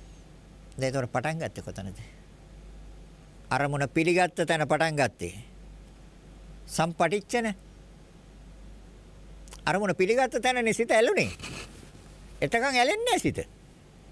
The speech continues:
භවාංග සිත ඇලෙන්නේ නැහැ. භවයේ පැවැත්මට අවශ්‍ය අංගයක් වශයෙන් විතරයි පැවතීම. ඒක ඇලෙන සිතක් නෙමෙයි. භවාංග චලන.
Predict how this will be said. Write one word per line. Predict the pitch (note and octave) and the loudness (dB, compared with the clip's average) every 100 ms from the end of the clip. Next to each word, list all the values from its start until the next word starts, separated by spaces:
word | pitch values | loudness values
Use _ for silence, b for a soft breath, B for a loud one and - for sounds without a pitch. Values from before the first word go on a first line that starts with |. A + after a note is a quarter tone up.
| B B B B B - - - - - - - | B B B B B -20 -20 -20 -20 -20 -12 2
භවාංග | A#2 B2 D3+ F#3 G3+ | 4 6 6 4 2
සිත | G#3+ A#3+ | 0 4
ඇලෙන්නේ | G3 E3+ D4+ G4 | 4 6 4 2
නැහැ. | D#4 F#3+ B B B B B - - - - - - - - | -4 -4 B B B B B -20 -20 -20 -20 -20 -20 -12 0
භවයේ | G#2+ B2 D3+ | 2 4 4
පැවැත්මට | F3 F#3+ F#3+ A3+ | 4 2 2 2
අවශ්‍ය | G#3 G#3 A3+ | 4 2 2
අංගයක් | F#3+ F3+ G#3 A3 | 0 2 0 0
වශයෙන් | B3+ A#3+ B3 | -2 -2 -2
විතරයි | A3 B3+ C4 | 0 2 2
පැවතීම. | B3 B3+ E4+ E3 C#3 F3 - - - - - - | 2 0 0 -2 -2 -6 -10 -20 -20 -20 -20 -4
ඒක | B2+ C3+ | -2 2
ඇලෙන | D3+ D3+ A3+ | 2 2 0
සිතක් | D#4+ G3+ - | -2 -2 -4
නෙමෙයි. | A#3 G#3 - - - - - - - - - - B B B B | -10 -12 -16 -20 -20 -20 -20 -20 -20 -20 -20 -18 B B B B
භවාංග | - C#3 E3 G3+ | 2 4 4 4
චලන. | A3+ F#3 E3+ B3 | 2 4 4 2